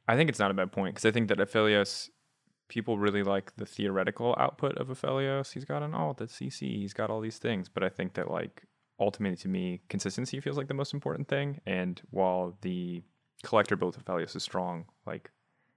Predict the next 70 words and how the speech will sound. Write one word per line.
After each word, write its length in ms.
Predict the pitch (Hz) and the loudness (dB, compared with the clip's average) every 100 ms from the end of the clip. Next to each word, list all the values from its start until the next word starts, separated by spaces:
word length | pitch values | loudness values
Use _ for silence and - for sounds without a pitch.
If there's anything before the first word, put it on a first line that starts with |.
| - | -10
I 40 | |
still 180 | - 139 | 4 6
don't 120 | 113 | 6
feel 100 | 110 101 | 8 4
like 80 | |
this 100 | 95 | 4
champion 340 | - 98 92 90 | 0 0 0 -4
should 140 | 90 | -4
guarantee 380 | 95 92 90 95 | 0 0 0 -2
lane 200 | 92 92 | -2 -2
prio 300 | 92 92 90 | 0 2 2
unless 280 | 92 90 - | 0 -2 -2
you're, 160 | 90 87 | -6 -4
yeah, 200 | 92 80 | -2 -2
counter 280 | - 101 92 | 4 4 4
picking 220 | 92 95 | -2 -8
support 300 | - - 90 | -6 -2 -2
in 60 | 87 | 0
a 40 | |
lot 100 | 87 | -2
of 40 | 90 | -2
matchups. 460 | 90 90 95 - | -4 -2 -4 -4
And 80 | 98 | -2
even 200 | 92 92 | 0 0
then, 300 | 92 92 90 - _ _ _ _ _ _ _ _ _ | -2 -2 -4 -10 _ _ _ _ _ _ _ _ _
as 120 | 113 110 | 6 8
much 200 | 131 127 | 8 10
as 60 | |
I 80 | 113 | 8
love 280 | 101 110 101 | 10 8 8
that 140 | 101 95 | 6 4
champion, 480 | 98 98 98 95 | 2 2 0 0
I 120 | 85 104 | 2 2
just 160 | 104 | 0
feel 180 | - 107 | 0 2
like 300 | 98 95 - - | 2 0 -4 -2
there's 180 | 104 - | 0 6
so 160 | 110 | 6
many 120 | 104 101 | 6 4
situations 560 | 98 95 92 101 95 | 0 2 2 2 -2
where, 100 | 98 | 0
like, 200 | 95 90 | 0 -2
if 40 | 98 | 0
you 100 | 98 | 2
miss 140 | 95 | 2
position 360 | - - 92 92 | 0 -4 -2 -2
once, 180 | 92 90 | -4 -2
if 60 | |
you 60 | 92 | 0
don't 100 | 92 | 0
have 80 | 92 | 2
the 80 | |
right 140 | 95 95 | 0 0
guns, 180 | 95 92 | -2 -2
if 80 | |
you 60 | 95 | -2
don't 120 | 92 | -2
do 100 | 92 95 | 0 0
anything, 320 | 95 98 92 | 0 -2 0
you're 100 | 95 | 4
not 220 | 98 92 | 4 4
getting 160 | 95 95 | 2 2
what 120 | 92 | 0
you 80 | 95 | 0
need 180 | 92 | 2
out 80 | 101 | 2
of 40 | 110 | 2
that 100 | 98 | 2
champion. 340 | 120 117 123 | 0 -2 -2
Whereas 180 | 101 | -4